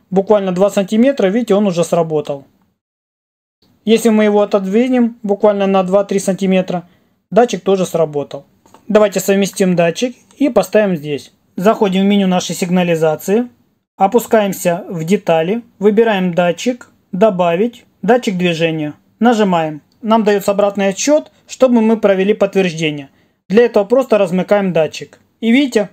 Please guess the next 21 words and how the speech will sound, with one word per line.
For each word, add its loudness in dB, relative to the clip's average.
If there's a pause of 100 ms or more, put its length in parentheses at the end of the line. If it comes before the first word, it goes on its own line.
появилось 2
подтверждение. -6 (420)
То 0
есть 0
датчик 0
у -2
нас 2
зафиксировался. -2 (300)
В 0
меню 4
приложения 0
датчик -2
пока 0
не 2
активен. -2 (340)
Нам 4
нужно 2
просто 0
перейти 0
в -2
соседнюю 0